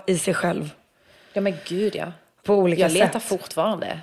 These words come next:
Speaker 2: Ja, herregud.
Speaker 1: Men det gör
Speaker 2: Det
Speaker 1: man väl alltid,
Speaker 2: ja,
Speaker 1: eller? Verkligen.
Speaker 2: Ja.
Speaker 1: Ja, tack.
Speaker 2: Ehm, innan vi pratar om att du vann, för det gjorde du ju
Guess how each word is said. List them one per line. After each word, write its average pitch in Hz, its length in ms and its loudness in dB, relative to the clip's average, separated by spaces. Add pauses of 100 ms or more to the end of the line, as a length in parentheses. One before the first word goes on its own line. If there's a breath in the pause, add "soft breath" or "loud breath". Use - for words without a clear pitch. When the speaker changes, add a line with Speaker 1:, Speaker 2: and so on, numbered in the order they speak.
(200)
Speaker 2:
Ja, 180 160 0
herregud. - 420 0
Speaker 1:
Men 190 180 4
det 180 300 2
gör 190 160 2
Speaker 2:
Det 190 60 6
Speaker 1:
man 175 100 2
väl 175 140 -2
alltid, 180 320 0
Speaker 2:
ja, 185 60 6
Speaker 1:
eller? - 120 0
Verkligen. 160 580 2 (160 loud breath)
Speaker 2:
Ja. - 80 -4
Speaker 1:
Ja, 165 60 -2 (160)
tack. 185 100 -6
Speaker 2:
Ehm, 202 480 8 (300)
innan 254 260 6
vi 269 80 4
pratar 220 340 4
om 202 80 4
att 196 120 4
du 202 100 4
vann, 190 500 4 (320)
för 202 120 0
det 202 100 6
gjorde 185 260 6
du 175 80 4
ju 175 220 4